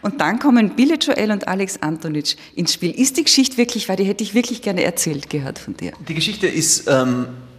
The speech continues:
Speaker 2: ist in sich wahr, setzt sich aber aus zwei verschiedenen Geschichten zusammen.
Speaker 1: Mhm.
Speaker 2: Also ich habe sie zu einer Geschichte zusammengefügt.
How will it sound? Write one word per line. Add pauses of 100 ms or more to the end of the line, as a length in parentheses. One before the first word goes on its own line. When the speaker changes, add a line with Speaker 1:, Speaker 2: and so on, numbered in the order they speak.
(160)
Speaker 2:
ist
in
sich
wahr,
setzt
sich
aber
aus
zwei
verschiedenen
Geschichten
zusammen.
Speaker 1:
Mhm.
Speaker 2:
Also
ich
habe
sie
zu
einer
Geschichte
zusammengefügt.